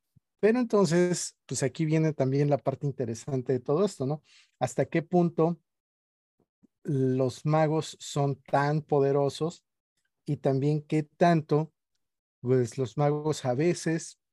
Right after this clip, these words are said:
pues, si no malaprovechan su talento mágico, pues sí tienen la posibilidad de volverse un poco charlatanes.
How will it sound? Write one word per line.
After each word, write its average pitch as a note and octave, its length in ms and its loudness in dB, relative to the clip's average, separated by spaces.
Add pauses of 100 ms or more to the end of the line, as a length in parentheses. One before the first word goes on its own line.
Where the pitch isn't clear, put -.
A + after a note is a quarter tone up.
(240)
pues, B2 180 -4
si - 240 -6
no E3 380 2 (760)
malaprovechan C3 1080 0
su B2 640 -6
talento C3 520 -2
mágico, C#3 720 -2 (460)
pues C#3 160 -4
sí F3 140 -2
tienen F#3 320 4
la D3+ 120 0
posibilidad C3+ 640 -2
de D#3 80 2
volverse C3+ 520 -2
un C#3 60 -6
poco C#3+ 240 -4
charlatanes. A2+ 960 -4